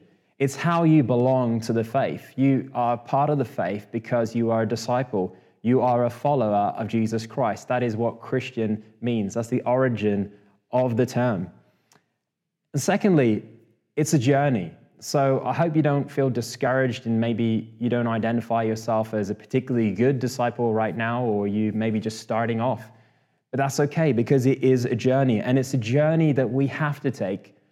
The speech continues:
personally. There's no one else that can take that journey for you. Now, your parents might have handed down their faith and their tradition to you and taught you about God, or, or someone else that's been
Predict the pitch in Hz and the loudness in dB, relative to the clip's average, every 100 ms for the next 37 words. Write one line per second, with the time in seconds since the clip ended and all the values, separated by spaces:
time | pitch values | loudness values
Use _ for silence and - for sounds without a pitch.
0 | _ _ - 139 135 113 92 85 85 117 | _ _ 0 0 0 -4 -6 -4 -2 2
1 | 147 156 151 143 139 131 107 127 - 120 | 2 4 2 2 -2 -4 -4 -4 -2 -2
2 | 127 110 120 120 120 113 123 120 80 - | -2 -4 -2 -2 -2 -2 -4 -4 -6 -10
3 | - _ _ _ _ _ 123 127 143 135 | -18 _ _ _ _ _ -2 2 2 2
4 | - 135 139 117 139 127 127 117 - 127 | 0 0 0 -2 -2 0 0 -2 -2 -2
5 | 120 110 120 120 117 113 - - _ _ | -2 -2 -2 0 0 -2 -6 -20 _ _
6 | - 101 127 135 131 131 120 110 113 123 | -6 0 2 2 0 0 0 0 0 0
7 | 120 120 127 - 113 110 110 127 113 104 | 0 -2 -2 -2 -4 -2 0 0 0 -2
8 | - 156 143 127 113 95 - - _ _ | -2 -2 -2 -2 -2 -4 -8 -18 _ _
9 | _ - 104 123 120 117 117 98 90 - | _ -8 -2 0 0 -2 -2 -2 -4 -10
10 | _ _ _ _ _ 120 113 - 117 110 | _ _ _ _ _ 0 0 0 -2 0
11 | 156 135 123 135 135 131 - - 120 107 | 0 2 2 0 -2 -4 -10 -6 -6 -4
12 | 127 123 117 - | 0 0 0 -4